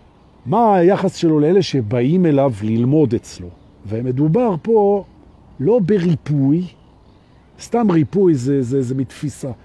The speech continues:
כי הוא בסדר, כולם בסדר, הכל בסדר. זה לא ריפוי, ריפוי זה figure of speech. מדובר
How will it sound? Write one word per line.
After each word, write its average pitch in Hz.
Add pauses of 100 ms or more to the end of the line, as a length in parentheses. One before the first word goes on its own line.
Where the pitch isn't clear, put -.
כי -
הוא 165
בסדר, 160 (460)
כולם 220
בסדר, 120 (380)
הכל 226
בסדר. 117 (500)
זה 143
לא 262
ריפוי, 131
ריפוי 165
זה 160
figure 185
of -
speech. - (1080)
מדובר 143